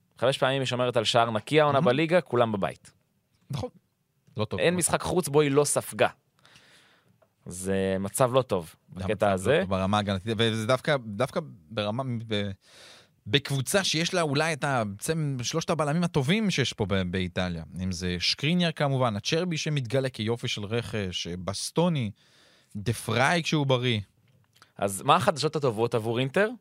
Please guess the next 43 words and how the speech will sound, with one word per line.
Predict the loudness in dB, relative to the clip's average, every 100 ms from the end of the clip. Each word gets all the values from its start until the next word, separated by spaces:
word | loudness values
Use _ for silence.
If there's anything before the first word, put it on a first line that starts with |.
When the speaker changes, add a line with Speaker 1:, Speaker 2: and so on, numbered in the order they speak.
| _ _ _ _ _ -8
Speaker 1:
שהמחזור | -2 0 2 2 2 2
הבא | 2
היא | 4
בבית, | 6 6 6 2 -4 -8 -8 _ -6
שהיא | 0 6
אוהבת, | 6 6 2 2 0
מול | 2 6 6
ורונה, | 6 6 4 2 -2
שהיא | -6 0 0
הקבוצה | 0 2 2
החלשה | 4 4 4 4
בליגה. | 4 2 0 -2 _ _ -12
Speaker 2:
אבל | -8
Speaker 1:
אז | -2
Speaker 2:
מה | 2
עוד | 2 2
חדשות | -2 -4 -4 -2
טובות | 0 0
נגד | 0 0
המחזור | 0 0 -2 -4 -4 -4
הזה? | -4
שגם | -4 -2 0 0
קבוצות | -2 -6 -6
האחרות | -4 -4 -4 -4
איבדו | -4 -2
נקודות | -2 -6 -6
מלמטה. | -4 -2 -2 -6 -6
Speaker 1:
נכון. | -4 -2 -4 -6 _ _
וגם, | -6 -2 2 2 2 0
אה, | 2 2 2
ומחזור | 0 -4 -2 2 2
הבא | 4 2
גם, | 2 0
אה, | 0 2 2
נפולי | 0 2 0 0
ויובה | 0 0 0
ישחקו, | -2 -8 -2 0
אז |
גם | 2 0
הן | 2
יאבדו | 0 -2 -4
נקודות. | -4 -4 -4 -4 -4
Speaker 2:
נכון. | -6 -6